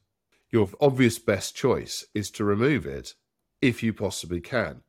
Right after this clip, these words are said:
Our number two is, can we reduce the effort? If we can't remove it, can we reduce the effort it takes to do the work?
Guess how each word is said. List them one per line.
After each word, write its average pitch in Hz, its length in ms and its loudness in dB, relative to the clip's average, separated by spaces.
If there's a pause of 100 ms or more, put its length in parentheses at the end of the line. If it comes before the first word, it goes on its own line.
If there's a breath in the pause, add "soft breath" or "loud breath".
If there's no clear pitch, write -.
(520 soft breath)
Our 139 180 6
number 151 240 4
two 95 580 2
is, 95 360 -2
can 104 260 -2
we 104 80 2
reduce 95 560 -2
the 87 80 -2
effort? 76 300 -8
If 82 80 -16
we 85 80 -12
can't 139 260 0
remove 120 460 4
it, 76 240 -2
can 90 180 -6
we 90 80 -2
reduce 90 500 -2
the 90 140 -2
effort 82 320 -10
it 82 80 -14
takes 78 360 -8
to 82 60 -14
do 80 200 -6
the 76 100 -8
work? 73 320 -4